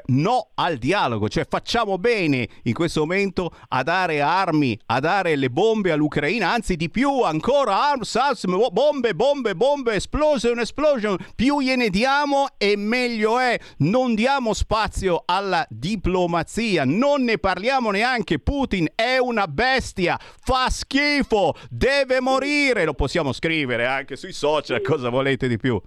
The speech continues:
Speaker 2: Io sono con parere, da eliminare subito.
Speaker 1: Eh, eh no, per sapere questa cosa, perché giustamente, visto che, eh, uno con, con qualche problema se lo fa, dice, "Ma non è meglio parlarci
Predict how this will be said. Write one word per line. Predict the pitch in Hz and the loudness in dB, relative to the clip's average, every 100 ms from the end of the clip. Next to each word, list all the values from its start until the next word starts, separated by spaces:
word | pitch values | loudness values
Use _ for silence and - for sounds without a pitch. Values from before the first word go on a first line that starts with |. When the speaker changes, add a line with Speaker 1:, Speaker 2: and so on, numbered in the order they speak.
| - | -10
Speaker 2:
Io | 208 214 - | -8 -8 -8
sono | 208 208 208 190 190 151 - | -14 -10 -10 -8 -10 -12 -14
con | 170 175 151 160 196 190 - 147 | -14 -14 -12 -12 -10 -12 -12 -10
parere, | 165 151 139 123 113 104 107 _ | -10 -8 -8 -10 -14 -18 _ _
da | _ 117 175 208 | _ -12 -12 -8
eliminare | 202 185 190 190 196 220 - - - | -10 -8 -12 -12 -12 -10 -8 -10 -12
subito. | 214 196 180 - 120 - _ _ _ _ _ _ _ _ _ _ - | -16 -14 -16 -12 -14 -14 _ _ _ _ _ _ _ _ _ _ -8
Speaker 1:
Eh, | 269 220 - - | -4 -4 -8 -10
eh | - | -2
no, | 302 294 | 0 0
per | 214 247 | 0 -2
sapere | - 185 269 190 139 | -2 0 0 0 -2
questa | 143 139 | -2 -4
cosa, | 135 233 139 110 | 0 0 0 -2
perché | 117 131 | -4 -2
giustamente, | 151 - 233 190 180 139 | -2 -2 -2 -2 -2 -2
visto | 160 - 143 | -4 -4 -2
che, | 151 - - | -2 -4 -10
eh, | - 131 | -10 -8
uno | 135 117 127 131 165 143 104 | -8 -6 -4 -2 -2 -2 -2
con, | 139 113 - | -6 -6 -6
con | 160 | -8
qualche | 143 175 - | -4 -4 -2
problema | 226 151 156 196 143 | -2 0 0 0 0
se | - | 0
lo | 160 | -2
fa, | - 151 | 0 -2
dice, | 131 131 | -2 -4
"Ma | 143 | -2
non | 202 | 0
è | 262 | 0
meglio | 151 123 117 | 0 0 0
parlarci | 113 113 113 123 156 135 - 113 | 0 -2 -2 -2 0 -2 -4 -2